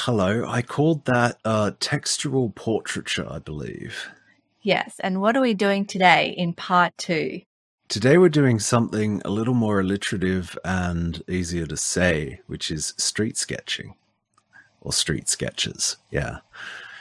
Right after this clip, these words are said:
Speaker 1: So, so that should be good. It, it sounds urban, doesn't it? It sounds kinda cool. Can do some street sketches.
Speaker 2: Yeah, it does. Sounds like we're gonna grab our notepads and head out to the streets and draw a building.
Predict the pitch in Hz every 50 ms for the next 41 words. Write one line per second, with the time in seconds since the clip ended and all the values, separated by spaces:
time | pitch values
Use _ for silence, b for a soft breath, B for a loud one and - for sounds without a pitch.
0 | B B B - - - 92 90 80 82 82 82 80 - - - - 123 127 139
1 | 139 - - 117 95 92 - 87 85 87 87 92 - 113 117 - 147 160 160 -
2 | 107 107 127 135 101 90 82 78 76 76 90 98 - 87 67 53 50 - - 92
3 | 87 80 - - 90 80 - - - - 101 87 80 76 - - 82 - _ _
4 | _ _ - - - - 58 - - - - - - - - 73 67 - - -
5 | - - - - - - - - - - - _ _ _ _ _ _ _ _ _
6 | _ _ _ _ _ 240 277 349 311 208 190 190 - 247 247 208 185 185 - 226
7 | 220 220 220 233 190 294 208 202 190 202 196 196 185 - 196 196 190 190 185 180
8 | 185 190 - - - - 196 175 180 - 202 185 180 190 190 180 180 170 - -
9 | - - 202 180 175 175 - - 185 185 180 - - - 180 175 165 - 190 185
10 | 185 160 160 170 175 196 202 185 175 - 107 220 226 233